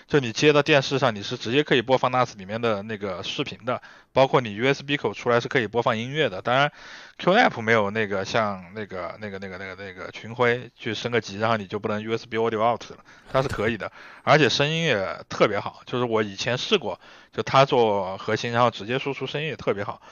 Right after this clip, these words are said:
Speaker 1: 嗯，然后呢，它其实更多的就是，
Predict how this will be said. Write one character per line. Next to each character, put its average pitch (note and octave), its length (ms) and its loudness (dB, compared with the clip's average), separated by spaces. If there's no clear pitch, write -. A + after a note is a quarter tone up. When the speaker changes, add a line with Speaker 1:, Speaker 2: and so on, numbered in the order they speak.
Speaker 1:
嗯， A2 380 2
然 A2+ 160 4
后 G3 200 2
呢， A#2+ 100 0
它 C#3+ 200 4
其 B2+ 200 0
实 C3+ 160 0
更 D3 220 0
多 C3 180 0
的 C#3 80 2
就 A2+ 140 -4
是， G#2+ 200 -4